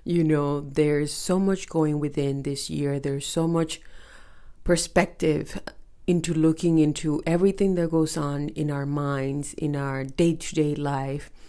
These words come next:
You know, asking ourselves the big questions, like, what do I want?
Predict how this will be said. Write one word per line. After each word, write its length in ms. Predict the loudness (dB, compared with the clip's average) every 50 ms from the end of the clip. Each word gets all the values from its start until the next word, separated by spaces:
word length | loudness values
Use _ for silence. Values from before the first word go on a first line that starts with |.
| -20 -20 -20 -20 -20 -20 -20 -20 -16 -6
You 140 | 0 0 2
know, 160 | 2 2 2
asking 380 | 0 0 0 0 0 2 4 4
ourselves 540 | 4 4 2 -2 -2 0 2 2 0 0 -2
the 80 | -4
big 260 | -2 -2 -4 -4 -4 -6
questions, 640 | -4 -4 -4 -2 -2 -4 -6 -6 -6 -6 -8 -8 -8
like, 280 | -8 -8 -8 -8 -6
what 360 | -4 -2 0 0 2 0 0 0
do 140 | 0 -2
I 140 | 0 0 -2
want? 600 | -2 -4 -4 -4 -2 0 0 2 0 0 -2 -6